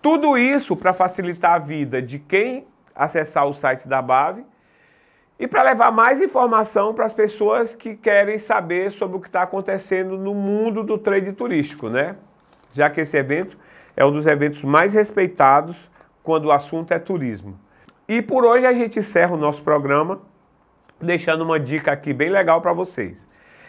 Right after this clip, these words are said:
É, se for viajar, não esqueça, programe sua viagem no mínimo com seis meses de antecedência. Com isso, você vai garantir passagens mais baratas. E a segunda diquinha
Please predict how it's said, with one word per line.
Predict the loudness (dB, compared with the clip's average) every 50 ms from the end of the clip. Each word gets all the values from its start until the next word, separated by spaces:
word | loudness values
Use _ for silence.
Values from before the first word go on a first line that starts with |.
| -20 -20 _
É, | -2 2 4 4 2
se | 2 0 -4 -6
for | 2 4 6 6 6
viajar, | 6 4 4 4 4 4 4 4 4 6 6 4 2 0 -6 -16 _ _ _ _ _ _ _ _ _ _ _ _
não | -6 0 2 2 4 2
esqueça, | 0 -4 -6 -6 -4 -4 -4 -4 -8 -14
programe | -18 -4 2 4 4 4 4 2 0 0 0 -2
sua | 0 0 0 2
viagem | 2 2 4 4 4 4 4 0 -2 -8 -12 -8
no | -8 -6 -6 -4 -4
mínimo | -2 -2 -2 0 0 -2 -2 -4
com | -6 -6 -8
seis | -2 2 2 2 2 0
meses | 2 2 4 4 2
de | 0
antecedência. | -4 -4 -2 -4 -4 -2 -2 -2 -2 -2 -4 -4 -4 -8 -14 -20 -20 -20 _ _ _ -20 -20 _ _
Com | _ 2 2 4
isso, | 4 4 2 0 2
você | 0 0 2 2 2
vai | 4 4 4
garantir | 4 4 4 2 2 -2 -4 -10 -12 -4
passagens | 0 0 0 0 2 2 2 2 2 -2 -6
mais | 0 2 2 2 4
baratas. | 4 4 4 4 6 4 4 4 2 -2 -6 -12 -12 -12 _ _ _ _ _ _ _ _ _ _ _ _ _ _ _ _ _
E | 0 2
a | 2 2
segunda | 2 0 0 0 2 2 2
diquinha | 2 0 -4 -2 -2 -2 0 2 0 0 -2 -6